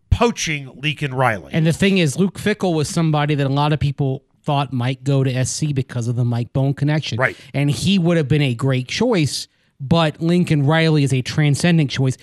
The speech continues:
Speaker 2: And to get to Danny's point, how does this change the landscape? First of all, Oklahoma,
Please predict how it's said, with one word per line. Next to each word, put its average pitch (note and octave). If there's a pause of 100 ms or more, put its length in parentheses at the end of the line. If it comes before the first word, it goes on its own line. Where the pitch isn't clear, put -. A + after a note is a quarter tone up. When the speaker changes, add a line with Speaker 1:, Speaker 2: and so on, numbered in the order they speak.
(200)
Speaker 2:
And C3+
to D3
get F3+
to F3+
Danny's F3
point, C3
how F#3+
does E3
this D#3
change D3+
the C3
landscape? A#2
First G3+
of D#3
all, C#3+ (640)
Oklahoma, F#3+